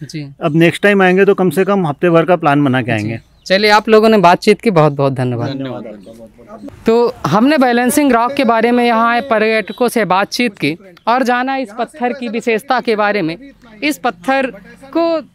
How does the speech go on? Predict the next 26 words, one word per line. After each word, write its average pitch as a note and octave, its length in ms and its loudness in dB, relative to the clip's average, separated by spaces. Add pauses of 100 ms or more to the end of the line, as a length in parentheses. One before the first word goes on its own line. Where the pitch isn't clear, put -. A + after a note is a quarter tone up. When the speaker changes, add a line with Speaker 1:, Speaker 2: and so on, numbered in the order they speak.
Speaker 1:
यहाँ B3+ 300 -2
के C#4 140 -4
लोग C4 240 -4
कुदरत B3 380 -6
का B3+ 80 -2
चमत्कार A3+ 560 -6
कहते G#3 300 -10
हैं। A3+ 80 -8
सीधी C4 360 -6
सी C#4 100 -10
एक A3 240 -6
लाइन A3+ 220 -6
में G#3 120 -10
जहाँ A3+ 260 -8
विज्ञान A3+ 480 -6
भी A#3 140 -10
अपने A3+ 360 -12
नियमों A3 340 -10
को F3 220 -14 (320)
भूल A#3+ 240 -2
जाता A3+ 280 -2
है, A3+ 120 -4
जहाँ A3+ 280 -6
विज्ञान A#3 520 -8 (520)
इस B3 140 -6
पत्थर C#4+ 720 -10